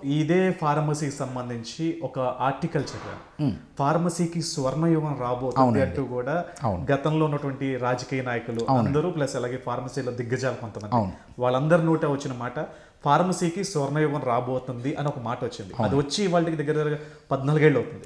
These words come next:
Speaker 1: ఆ
Speaker 2: అవునండి.
Speaker 1: మాట నిజమైందంటారా?
Speaker 2: నేను చెప్పడం ఏంటంటే, ఫార్మసీ కానీ, లైఫ్ సైన్సెస్ కానీ, డ్రగ్ డెవలప్‌మెంట్ ప్రాసెస్ కానీ, ప్రతిదీ సువర్ణయుగంలోనే ఉన్నట్టండి. కొత్తగా
Speaker 1: Hmm.
Speaker 2: ఏమి రానవసరం లేదు.
Speaker 1: ఓకే.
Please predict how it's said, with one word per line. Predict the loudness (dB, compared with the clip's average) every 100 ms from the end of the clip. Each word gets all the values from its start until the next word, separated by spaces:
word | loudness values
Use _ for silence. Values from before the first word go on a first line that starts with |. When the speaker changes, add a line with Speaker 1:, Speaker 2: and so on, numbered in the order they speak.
| 0
Speaker 1:
ఆ |
Speaker 2:
అవునండి. | 2 6
Speaker 1:
మాట | 4 4
నిజమైందంటారా? | 2 4 2 0 -2 -4 -6 -10 -18 -20 -20 -20 -20 -20 -20 -20 -20 _ _ -16 0
Speaker 2:
నేను | 4 4
చెప్పడం | 2 0 2 2
ఏంటంటే, | 2 2 0 0 -4
ఫార్మసీ | 2 6 8 6 4 2 2
కానీ, | 4 2 2 0
లైఫ్ | 0 4 2
సైన్సెస్ | 2 0 2 0
కానీ, | 0 0 2 0
డ్రగ్ | 2 4 4
డెవలప్‌మెంట్ | 6 4 4 2 0
ప్రాసెస్ | 0 -2 -4 -4
కానీ, | -2 -2 -4 -8 -14 -2
ప్రతిదీ | -2 2 4 4 2
సువర్ణయుగంలోనే | 0 2 4 6 6 6 6 4 4
ఉన్నట్టండి. | 2 2 -2 -4 -6 -10 0
కొత్తగా | 0 4
Speaker 1:
Hmm. | 4
Speaker 2:
ఏమి | 6 6
రానవసరం | 6 4 2 2 0
లేదు. | -2 -6 -16 -18 -10
Speaker 1:
ఓకే. | -8 -6 -8